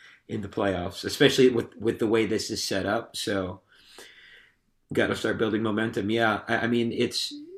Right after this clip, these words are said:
uh, and, and, and you, you gotta watch out to, to looking past the Flyers on Saturday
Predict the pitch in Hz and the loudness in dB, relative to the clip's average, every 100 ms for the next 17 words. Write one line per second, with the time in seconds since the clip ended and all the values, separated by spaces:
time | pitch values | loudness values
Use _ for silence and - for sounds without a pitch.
0 | - _ _ 120 110 107 104 - 143 139 | -20 _ _ -2 0 0 -2 0 0 0
1 | 139 151 143 139 - 147 143 175 143 139 | 2 6 6 6 2 2 6 8 8 6
2 | - 131 - - 120 - _ _ _ _ | 4 2 0 -6 -6 -8 _ _ _ _
3 | - 110 113 - 107 90 - 113 95 - | -10 -4 -4 -4 -8 -8 0 0 0 -4
4 | - - 95 104 101 104 95 87 98 85 | -12 -10 -6 -2 0 2 0 -2 -8 -10
5 | 85 82 - | -10 -12 -16